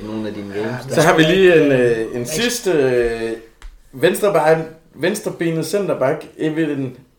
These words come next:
Speaker 3: Ndicka, treogtyve år gammel fra Frankfurt, toogtredive millioner euro.
Speaker 1: Ja, men det var jo også det, man har snakket om, at han skulle være, hvis man skulle bruge, øh, Gabriel i en byttehandel til noget som helst i Juventus, hvor der jo er en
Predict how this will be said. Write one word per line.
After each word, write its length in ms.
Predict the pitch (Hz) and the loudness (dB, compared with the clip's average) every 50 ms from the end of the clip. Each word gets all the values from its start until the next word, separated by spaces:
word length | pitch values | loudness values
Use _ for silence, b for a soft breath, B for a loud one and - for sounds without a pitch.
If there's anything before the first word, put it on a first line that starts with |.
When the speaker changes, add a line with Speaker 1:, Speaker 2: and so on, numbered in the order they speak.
| _ - | _ -6
Speaker 3:
Ndicka, 540 | 127 123 127 135 135 127 175 190 185 143 107 - - - _ _ _ _ _ _ - | -6 -4 -4 -4 -4 -4 -6 -4 -2 -2 -2 -2 -4 -12 _ _ _ _ _ _ -8
treogtyve 380 | - 185 180 165 - 165 160 | -2 2 2 2 4 4 2
år 80 | 151 - | 2 2
gammel 320 | 117 110 123 147 160 156 | 0 -4 -4 -4 -6 -8
fra 320 | 156 - 131 123 120 117 117 | -6 -4 0 0 0 0 0
Frankfurt, 480 | - - 117 135 156 156 - 156 143 135 135 - _ | -6 -6 -6 -6 -6 -8 -10 -10 -10 -10 -12 -14 _
toogtredive 440 | - 180 170 160 - 139 127 143 | -4 -2 0 0 0 0 -2 -2
millioner 320 | 147 147 143 147 147 139 123 113 120 | -2 -4 -4 -4 -4 -4 -4 -4 -4
euro. 240 | 147 156 151 135 - - _ _ _ _ _ _ _ _ _ _ _ _ _ _ _ _ _ _ _ _ _ _ _ _ _ _ | -4 -4 -6 -6 -10 -16 _ _ _ _ _ _ _ _ _ _ _ _ _ _ _ _ _ _ _ _ _ _ _ _ _ _
Speaker 1:
Ja, 100 | - 101 - 87 95 | -20 -20 -20 -20 -18
men 100 | 98 110 | -12 -10
det 140 | 120 120 | -8 -6
var 120 | 117 110 107 | -6 -6 -6
jo 60 | 107 | -6
også 200 | 110 117 117 - - | -6 -8 -10 -10 -12
det, 160 | 127 120 113 - - | -10 -10 -10 -12 -16
man 320 | - 107 110 107 104 95 - - _ _ | -16 -14 -14 -14 -14 -16 -20 -20 _ _
har 300 | 92 90 95 98 98 98 - | -20 -18 -16 -16 -16 -16 -14
snakket 340 | - 110 113 117 113 107 101 | -12 -10 -8 -6 -6 -6 -6
om, 140 | 95 98 95 | -8 -10 -12
at 100 | 90 87 | -14 -14
han 200 | - 104 104 107 | -14 -14 -16 -16
skulle 260 | 107 - - 104 95 95 | -16 -14 -14 -12 -10 -10
være, 120 | 95 80 - | -10 -10 -10
hvis 280 | 110 113 135 131 135 - | -8 -8 -6 -8 -6 -10
man 140 | 113 98 | -12 -12
skulle 280 | 90 - - 110 101 90 | -12 -14 -12 -12 -12 -10
bruge, 440 | - 107 107 113 120 131 131 131 127 _ _ _ _ _ _ _ _ - | -8 -6 -2 -2 -2 -2 -4 -8 -10 _ _ _ _ _ _ _ _ -12
øh, 520 | 110 107 101 98 95 95 92 92 92 92 95 95 - | -10 -8 -8 -8 -8 -8 -8 -6 -6 -8 -8 -10 -10
Gabriel 600 | - 113 104 - - 110 107 110 113 120 131 127 - | -10 -10 -10 -8 -8 -8 -6 -6 -4 -6 -6 -8 -12
i 260 | - 113 104 101 98 92 | -14 -14 -12 -12 -12 -12
en 140 | 101 101 98 - | -14 -16 -12 -8
byttehandel 460 | 127 123 120 101 98 90 90 92 90 - _ _ _ _ _ _ _ - | -6 -6 -6 -6 -8 -12 -12 -14 -16 -18 _ _ _ _ _ _ _ -14
til 180 | - 123 110 | -10 -8 -6
noget 300 | 107 113 113 120 123 123 | -4 -2 -2 -2 -4 -6
som 140 | - 113 98 | -8 -12 -12
helst 340 | 101 101 101 101 - - - | -10 -10 -12 -12 -14 -18 -16
i 100 | 101 107 | -14 -12
Juventus, 500 | 101 92 98 101 110 110 - 92 82 - | -12 -10 -10 -12 -12 -12 -14 -16 -16 -12
hvor 160 | - 92 92 | -10 -8 -8
der 100 | 87 87 | -6 -6
jo 240 | 87 87 87 - - - | -4 -4 -4 -6 -8 -10
er 120 | 95 98 98 | -12 -12 -12
en 60 | 98 | -12